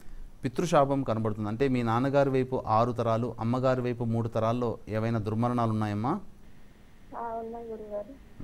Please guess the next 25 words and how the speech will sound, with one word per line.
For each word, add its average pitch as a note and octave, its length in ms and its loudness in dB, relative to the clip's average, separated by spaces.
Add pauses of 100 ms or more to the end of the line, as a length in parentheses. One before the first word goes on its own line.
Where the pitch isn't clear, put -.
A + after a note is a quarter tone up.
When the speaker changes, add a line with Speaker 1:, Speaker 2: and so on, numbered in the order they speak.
(140)
Speaker 1:
ఎందుకంటే A#2 500 2 (240)
పితృశాపం C3+ 520 0
అనేది B2 560 -2
జాతకాన్ని A2 500 2
బట్టి A#2 220 0
కాకుండా A2+ 380 -2
ప్రశ్నాశాస్త్రం A2+ 760 -2
ద్వారా A2 200 0
కూడా B2 180 -2
మనం A2 200 -2
గ్రహించవచ్చు. G2 680 -4 (680)
కాబట్టి B2+ 540 2
మీ B2 140 0
నాన్నగారు D3+ 420 4
ఏం D3 80 4
చేస్తుంటారమ్మా? C3 680 0 (2000)
Speaker 2:
ఆ, - 20 -8
వ్యా-, A3 500 -10
వ్యవసాయం A3 460 -6
అండి. G3+ 240 -14 (140)
Speaker 1:
వ్యవసాయం. F#2 440 -6 (240)
కాబట్టి A#2 280 -6
లాక్‌డౌన్ B2 600 0 (380)
ఎత్తేసిన A#2+ 440 0
తర్వాత G2+ 580 -2